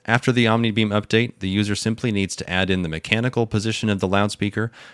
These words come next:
as well as the information for the audience area. After those two pieces of information are in the software, the user can press Snap to Audience Area,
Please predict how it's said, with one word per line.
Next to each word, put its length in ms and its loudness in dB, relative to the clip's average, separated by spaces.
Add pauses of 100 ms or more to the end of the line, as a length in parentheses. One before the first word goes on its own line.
as 160 -2
well 160 2
as 120 0
the 120 -4
information 540 0
for 140 -2
the 100 -6
audience 400 -2
area. 340 -6 (460)
After 260 0
those 240 4
two 160 -2
pieces 380 -4
of 80 0
information 580 2
are 100 2
in 120 0
the 80 -4
software, 540 0 (240)
the 100 -2
user 260 0
can 180 -4
press 420 -2
Snap 460 0
to 140 -6
Audience 400 2
Area, 380 2